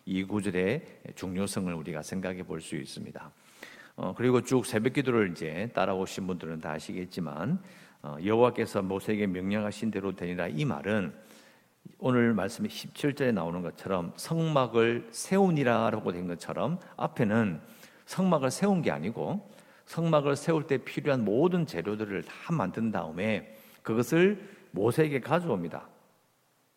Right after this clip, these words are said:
그걸 보면서 하나씩 하나씩 이제 검수하는 거죠. 말씀하신 대로 했느냐, 만들었느냐를 다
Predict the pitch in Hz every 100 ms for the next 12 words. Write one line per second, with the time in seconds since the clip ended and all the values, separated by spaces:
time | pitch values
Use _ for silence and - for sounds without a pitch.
0 | _ _ _ - 139 180 156 123 98 113
1 | 120 123 113 110 - 90 73 73 73 -
2 | 101 110 123 - 175 107 87 73 - -
3 | _ _ - - _ _ _ _ _ _
4 | - - _ - - - 95 110 143 139
5 | - 135 123 113 127 127 98 73 71 82
6 | 95 123 139 107 87 -